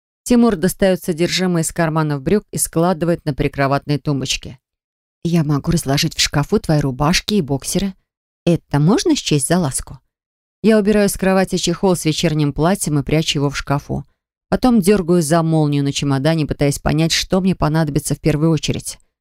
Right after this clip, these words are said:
"Если после потрешь мне спинку в ванной, то да". Лукавым взглядом смотрит на меня Тимур, на что я лишь хмыкаю в ответ. "Ладно, оставлю тебя одну ненадолго. Мне нужно поздороваться кое с какими людьми.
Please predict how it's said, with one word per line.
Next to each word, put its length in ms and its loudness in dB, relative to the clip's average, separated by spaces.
"Если 360 0
после 340 -2
потрешь 500 0
мне 140 0
спинку 440 -2
в 160 2
ванной, 480 0
то 220 -2
да". 380 0
Лукавым 520 2
взглядом 440 0
смотрит 460 -2
на 40 -2
меня 220 0
Тимур, 420 0
на 120 2
что 180 0
я 80 4
лишь 220 2
хмыкаю 440 0
в 40 0
ответ. 420 -4
"Ладно, 500 0
оставлю 640 0
тебя 280 0
одну 220 0
ненадолго. 640 0
Мне 120 -2
нужно 340 -2
поздороваться 680 0
кое 160 -4
с 100 -6
какими 360 -4
людьми. 380 -4